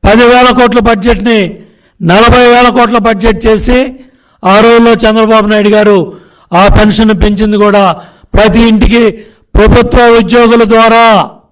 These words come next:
ఇంటింటికి. ఆ రోజుల్లో ఎన్టీ రామారావు గారు కావచ్చు, చంద్రబాబు నాయుడు గారు కావచ్చు, తెలుగుదేశం ప్రభుత్వం ప్రతి ఒక్క పెన్షన్దారు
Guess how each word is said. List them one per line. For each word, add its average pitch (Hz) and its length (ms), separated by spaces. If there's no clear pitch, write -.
ఇంటింటికి. 220 1000
ఆ 208 200
రోజుల్లో 240 800
ఎన్టీ 220 280
రామారావు 240 500
గారు 233 200
కావచ్చు, 220 640
చంద్రబాబు 240 520
నాయుడు 240 200
గారు 233 200
కావచ్చు, 220 640
తెలుగుదేశం 240 600
ప్రభుత్వం 220 640
ప్రతి 226 260
ఒక్క 240 180
పెన్షన్దారు 233 600